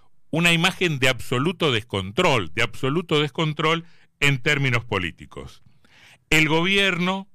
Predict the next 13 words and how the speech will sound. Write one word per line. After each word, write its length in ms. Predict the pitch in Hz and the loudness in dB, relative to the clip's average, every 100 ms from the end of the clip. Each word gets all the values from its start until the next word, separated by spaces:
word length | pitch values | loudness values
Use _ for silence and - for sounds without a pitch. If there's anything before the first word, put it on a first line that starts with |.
| - | -2
nacional 760 | 120 127 147 147 180 170 170 180 - - _ _ - - - _ _ _ | 0 0 0 2 4 2 0 -4 -14 -20 _ _ -20 -20 -20 _ _ _
parece 320 | - 101 - 101 | -2 0 0 -2
no 160 | 92 | -2
tener 300 | 90 90 92 | 0 0 0
respuestas 920 | 90 98 - 226 170 - 151 175 - - - | -2 -8 -2 0 0 0 0 0 -2 -12 -12
para 180 | - 87 | -6 -2
enfrentar 720 | 90 - 92 90 107 117 107 - - - _ | -2 -2 -4 -2 2 2 0 -6 -14 -18 _
el, 540 | 95 90 87 80 78 - _ | -4 -4 -4 -6 -8 -12 _
el 220 | 101 98 | -2 -2
panorama. 580 | - 98 107 175 147 107 | 0 0 2 4 2 0
Es 80 | 92 | -4
como 300 | - 110 107 | -4 -4 -2
que 320 | - 156 170 | 2 2 0